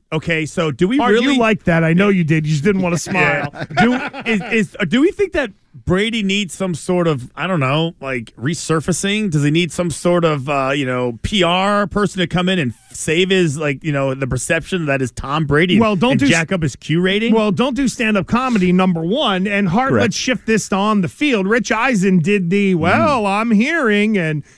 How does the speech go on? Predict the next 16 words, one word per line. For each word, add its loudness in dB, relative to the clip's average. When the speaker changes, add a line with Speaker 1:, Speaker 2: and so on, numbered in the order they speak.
Speaker 2:
Tom 0
Brady 0
in 2
Miami 0
came 2
up 2
again. -2
Is 4
there 2
any 0
smoke 0
to -2
this 0
fire -2
at 2
all? 0